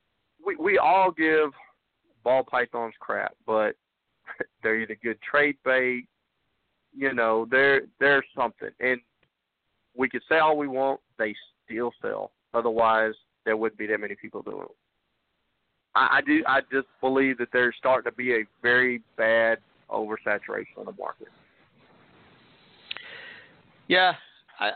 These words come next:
Speaker 2: I like 'em too. I mean, they're, like, kind of, uh, when I was, I, I've said this before on the show, but when I was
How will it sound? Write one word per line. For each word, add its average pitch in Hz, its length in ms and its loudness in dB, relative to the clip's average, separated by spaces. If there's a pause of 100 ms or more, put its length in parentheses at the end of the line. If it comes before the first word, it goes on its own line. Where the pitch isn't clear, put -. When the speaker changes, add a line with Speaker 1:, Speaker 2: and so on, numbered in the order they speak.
(140)
Speaker 2:
I 110 140 2
like 160 300 2
'em 160 160 -8
too. 214 240 2
I 127 80 -2
mean, 139 360 -8
they're, 147 180 -4
like, 143 260 -4
kind 143 260 -4
of, 139 260 -4
uh, 113 580 -4 (1040)
when 127 220 -4
I 147 100 4
was, 135 260 -2
I, 123 120 -8 (180)
I've 139 160 -4
said 147 160 0
this 131 160 -8
before 143 340 0
on 127 80 2
the 113 60 -6 (100)
show, 151 200 2
but 113 160 -2
when 117 160 -2
I 127 100 2
was 147 120 -2